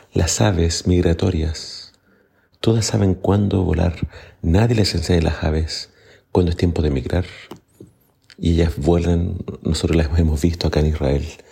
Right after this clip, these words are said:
Eh, los loros y tantos otros, eh, aves que pasan por Israel,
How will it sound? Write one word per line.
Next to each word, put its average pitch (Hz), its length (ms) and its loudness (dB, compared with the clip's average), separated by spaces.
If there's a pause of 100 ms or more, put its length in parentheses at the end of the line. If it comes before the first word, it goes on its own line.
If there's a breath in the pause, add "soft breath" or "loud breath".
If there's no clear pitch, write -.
(640 loud breath)
Eh, 80 420 2 (260)
los 76 240 0
loros 82 460 2
y - 60 0
tantos 82 340 2
otros, 80 560 -2 (340 loud breath)
eh, 78 220 2
aves 85 220 2
que - 160 0
pasan 98 420 0
por 82 160 0
Israel, 78 380 -2